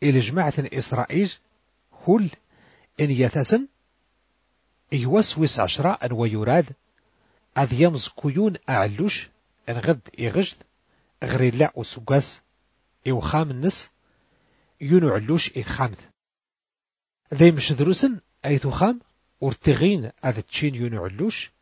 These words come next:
إن غد يغجد كل النس. أذ يمو ذيكس نتا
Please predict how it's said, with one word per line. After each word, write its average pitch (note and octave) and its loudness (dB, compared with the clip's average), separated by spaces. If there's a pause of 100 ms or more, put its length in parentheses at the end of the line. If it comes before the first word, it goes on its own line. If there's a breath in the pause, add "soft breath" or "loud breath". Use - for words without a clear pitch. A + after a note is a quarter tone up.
(120)
إن A#2 -8
غد A#2 -6
يغجد A2 -4
كل A2+ -6
النس. C3+ -2 (1300)
أذ F3 4
يمو C3+ 2 (120)
ذيكس - -4 (260)
نتا A#2+ -2